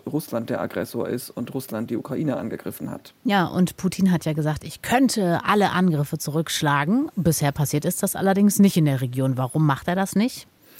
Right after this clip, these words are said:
Speaker 1: Ich glaube, er ist nicht in der Lage dazu bisher. Also der Ukraine ist da wirklich ein Überraschungskuh gelungen. Russland hat den ukrainischen Aufmarsch dort, den es ja gegeben hat, entweder nicht bemerkt oder nicht ernst genommen.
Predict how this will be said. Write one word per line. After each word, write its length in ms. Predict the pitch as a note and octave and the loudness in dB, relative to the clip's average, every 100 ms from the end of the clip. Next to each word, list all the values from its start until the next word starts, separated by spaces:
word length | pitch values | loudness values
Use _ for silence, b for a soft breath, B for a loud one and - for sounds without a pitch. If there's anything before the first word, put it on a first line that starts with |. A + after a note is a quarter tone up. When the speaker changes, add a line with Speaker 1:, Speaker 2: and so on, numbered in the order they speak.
| B B B - | B B B -2
Speaker 1:
Ich 160 | - G3 | 0 2
glaube, 200 | F3+ C#3+ | 2 2
er 60 | C3+ | 0
ist 120 | C3 | 0
nicht 220 | C#3 - | -6 -2
in 100 | C#3+ | 0
der 120 | D#3 | 0
Lage 260 | F3 E3 C#3 | 0 0 2
dazu 400 | C#3 C3+ - C#3 | 0 -2 -4 -2
bisher. 680 | D3 C#3 - D3 D#3 F#3+ | -2 -4 -4 -2 0 0
Also 220 | - D#3+ D#3 | 0 2 2
der 160 | D#3 | 2
Ukraine 420 | - - - D3 | 0 -2 -2 0
ist 160 | C#3+ - | 0 0
da 120 | D#3+ | 0
wirklich 280 | D3+ F3 F3 | 0 -2 -2
ein 60 | - | 0
Überraschungskuh 1000 | D3 D3+ C#3+ D3+ E3+ - - G#3 G3+ | 0 0 -2 -2 -4 -4 -2 2 4
gelungen. 720 | F3 F#3 F3+ E3+ F#3 A3+ A#3+ B B B B - | 4 4 6 4 6 6 6 B B B B -2
Russland 800 | D#3 F3+ - G#3+ E3 E3 - - | 4 4 4 2 2 0 -2 -2
hat 320 | D3 D#3 - - | 0 0 -6 -2
den 200 | D#3 D3+ | 2 4
ukrainischen 560 | A#2 C#3 C3 D#3 E3 D#3+ | 2 0 0 0 -2 -2
Aufmarsch 920 | G2 C#3 F3+ D#3+ D#3+ E3 F3 - - - | 0 0 2 2 2 0 -2 -6 -4 0
dort, 560 | D3 D3+ F3+ - - B B _ - | 4 4 2 -2 -8 B B _ 4
den 100 | E3 | 4
es 140 | C#3 | 4
ja 80 | C#3+ | 0
gegeben 520 | C#3 C3 D3 E3+ F3+ | 0 2 4 6 4
hat, 280 | F#3 F3+ - | 2 0 -2
entweder 400 | - D3 E3 C#3 | 0 2 4 4
nicht 180 | C#3+ - | 4 2
bemerkt 480 | C3+ C3+ B2 D#3 E3+ | 2 2 2 0 0
oder 160 | D#3 | 2
nicht 180 | D3 C#3+ | 2 2
ernst 360 | - C3 C#3+ - | 0 0 0 0
genommen. 520 | G3 F3 F3 F#3+ F#3 | 2 2 4 2 2